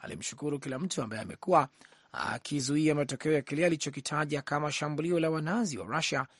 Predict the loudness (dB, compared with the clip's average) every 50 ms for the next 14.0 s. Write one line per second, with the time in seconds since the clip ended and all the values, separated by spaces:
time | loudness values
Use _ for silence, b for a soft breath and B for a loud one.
0 | b b b b -2 0 2 2 0 0 0 -2 -2 -2 -4 -4 -6 -6 -8 b
1 | b b b b b b b b -8 -4 -2 -2 0 0 0 2 4 4 4 4
2 | 2 0 -2 -2 -2 -2 -4 -6 -6 -8 -10 -6 -4 -4 -4 -4 -6 -12 -14 -14
3 | -10 -8 -6 -6 -6 -8 -10 -14 -18 -20 _ _ _ _ _ b b b b b
4 | b b b b b 0 2 4 6 6 6 4 6 4 2 2 0 -4 -2 0
5 | 2 2 2 2 2 2 2 0 -2 -2 -4 -6 -6 -6 -6 -6 -6 -6 -6 -6
6 | -4 -2 0 0 2 2 0 0 -2 -2 -2 -2 -2 -2 -2 -4 -2 -4 -4 -4
7 | -4 -6 -6 -6 -8 -6 -6 -6 -4 -2 -2 -2 -2 -2 -4 -6 -6 -4 -2 0
8 | 0 0 -2 -2 -2 -2 -2 -2 -2 -2 -4 -4 -6 -6 -10 b b b b b
9 | b b -12 -10 -8 -6 -6 -4 0 2 4 4 4 2 0 -2 -4 -4 -2 0
10 | 0 0 0 0 0 0 0 0 0 0 0 0 0 0 0 2 2 2 2 0
11 | b b b b b b b b b b -6 0 4 8 8 8 8 8 6 4
12 | 4 4 4 4 4 0 -2 -2 0 0 0 0 0 0 0 0 0 0 -2 0
13 | 0 0 2 2 0 0 0 0 -2 -2 -6 -8 -6 -4 -2 0 0 0 0 -4